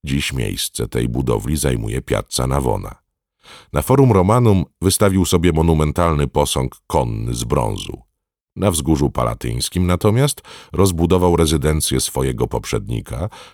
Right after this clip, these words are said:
przekształcając ją w pełen przepychu pałac Domicjana,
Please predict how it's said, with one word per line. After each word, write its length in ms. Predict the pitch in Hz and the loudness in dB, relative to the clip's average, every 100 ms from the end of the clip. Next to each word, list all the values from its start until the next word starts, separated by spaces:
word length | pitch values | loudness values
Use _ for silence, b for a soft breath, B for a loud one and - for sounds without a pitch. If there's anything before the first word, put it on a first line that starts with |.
| - | -6
przekształcając 920 | 92 87 - 82 - 85 78 71 - | -4 -2 0 0 2 2 2 0 -2
ją 240 | 65 60 | -4 -4
w 100 | - | -4
pełen 320 | - 85 120 | 0 2 2
przepychu 460 | 135 87 - 87 90 | 2 -2 -2 -2 -4
pałac 460 | - 90 73 65 58 | 0 0 2 0 -2
Domicjana, 720 | 62 64 60 64 52 58 | -2 -2 -2 -4 -4 -4